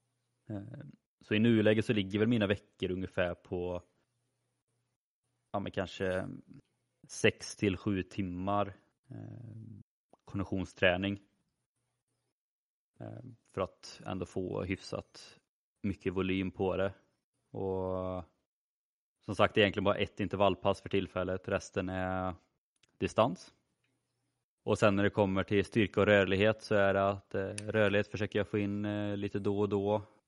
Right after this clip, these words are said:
Framförallt och kanske lite i uppvärmning och liknande. Styrka försöker jag få in liksom ett par dagar, men det är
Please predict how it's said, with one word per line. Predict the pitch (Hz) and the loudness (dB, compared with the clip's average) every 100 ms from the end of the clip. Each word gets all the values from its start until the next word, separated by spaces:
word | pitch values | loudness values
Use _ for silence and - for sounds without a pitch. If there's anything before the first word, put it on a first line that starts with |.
| - | -4
Framförallt | 104 104 98 107 | -2 0 0 -2
och | |
kanske | 104 95 107 | -4 -2 -2
lite | 98 - 101 | -2 -2 -2
i | 98 | -2
uppvärmning | - 101 95 98 | 0 2 2 2
och | 98 | -4
liknande. | 95 - 92 98 - _ _ - _ _ _ _ _ _ | -6 -8 -10 -10 -10 _ _ -20 _ _ _ _ _ _
Styrka | - 117 98 - - 107 107 113 110 110 - | 4 6 6 0 2 6 8 8 8 4 0
försöker | 107 117 104 - | 0 2 2 2
jag | 104 | 0
få | 110 | 0
in | 101 98 | -2 -2
liksom | 101 - | -4 -2
ett | 107 | 0
par | 107 101 | 6 6
dagar, | 95 107 98 92 98 | 6 4 4 2 0
men | 101 | 0
det | 101 | 4
är | 104 107 107 107 | 6 8 6 2